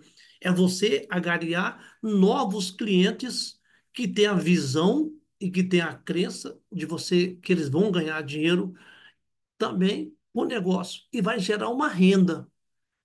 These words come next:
Meus amigos, é extraordinário. Vale a pena você realmente trabalhar conosco nesse segmento. Só que antes,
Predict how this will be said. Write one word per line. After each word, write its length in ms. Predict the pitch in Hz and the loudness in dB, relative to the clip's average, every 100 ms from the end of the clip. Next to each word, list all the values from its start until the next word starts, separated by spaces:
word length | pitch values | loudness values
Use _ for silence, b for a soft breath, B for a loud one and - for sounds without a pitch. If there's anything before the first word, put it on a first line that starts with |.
| _ | _
Meus 160 | - 180 | -4 -2
amigos, 540 | 175 202 185 180 - _ _ _ _ _ - | 0 2 0 -4 -14 _ _ _ _ _ -10
é 160 | 196 | -6
extraordinário. 1300 | 170 269 - - 233 160 190 139 143 131 123 131 _ _ _ _ - | -4 -2 -4 -8 -6 0 0 0 -4 -8 -10 -14 _ _ _ _ -14
Vale 320 | 147 196 220 | -4 -2 -2
a 40 | |
pena 480 | 180 170 170 170 - _ _ _ _ _ _ _ | -4 -4 -4 -6 -16 _ _ _ _ _ _ _
você 280 | - - 180 | -8 -2 -2
realmente 680 | 156 147 160 180 - 190 - _ _ _ _ _ _ _ | -2 -2 -2 -2 -4 -12 -14 _ _ _ _ _ _ _
trabalhar 640 | - 180 151 143 143 190 - _ _ _ | -4 -4 -2 -4 -6 -6 -10 _ _ _
conosco 640 | 240 185 165 196 - - - - | 2 4 4 0 -4 -12 -16 -2
nesse 380 | 185 190 - 185 | 2 2 0 -8
segmento. 640 | - 185 160 160 - - _ _ _ b b - | -4 -2 -2 -6 -12 -16 _ _ _ b b -2
Só 240 | - - | 0 0
que 180 | 247 - - - | -2 -6 -10 -4
antes, 720 | 330 349 - 180 - - | 0 0 0 -4 -6 -12